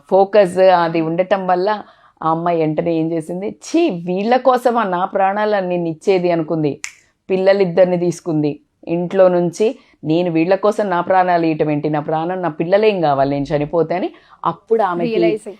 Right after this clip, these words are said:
Speaker 1: రియలైజ్ అయ్యి, ఆ, ఎంబటే పిల్లల్ని తీసుకొని బయటకు వచ్చేసింది. ఆ క్షణం ఆమె బయటకు వచ్చే రోజు ఆమె చేతిలో ఉన్న డబ్బులు ఒక రెండు వేల రూపాయలు, ఇద్దరు కొడుకులు, నాలుగు బట్టలు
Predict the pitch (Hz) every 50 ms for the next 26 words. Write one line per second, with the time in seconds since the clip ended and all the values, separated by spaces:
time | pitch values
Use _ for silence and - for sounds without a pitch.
0 | _ _ - 170 180 190 190 196 190 185 175 170 180 156 160 180 208 311 302 -
1 | _ _ _ _ _ - - 151 147 151 147 143 139 - - 147 143 147 156 160
2 | 170 175 190 190 175 180 - 156 151 156 156 160 156 151 147 147 147 - - 160
3 | 170 175 165 139 139 151 151 151 147 - - - 147 147 - 151 156 - 285 320
4 | _ _ _ _ _ _ _ - 151 151 160 185 233 240 - - 160 139 131 135
5 | 143 139 139 139 139 135 143 139 143 143 143 - 143 135 135 - 156 127 143 147
6 | 160 180 - 160 143 135 139 135 135 - 151 151 156 175 170 160 143 139 139 139
7 | 131 131 131 131 131 147 165 165 - 135 127 123 123 123 127 120 120 120 117 117
8 | 117 120 117 113 - 131 120 113 110 127 147 - _ _ _ _ _ _ _ _
9 | 151 139 135 127 147 131 131 - - 143 139 147 147 147 143 160 160 - _ _
10 | _ _ _ _ - - - 123 127 131 135 151 151 139 113 - - - -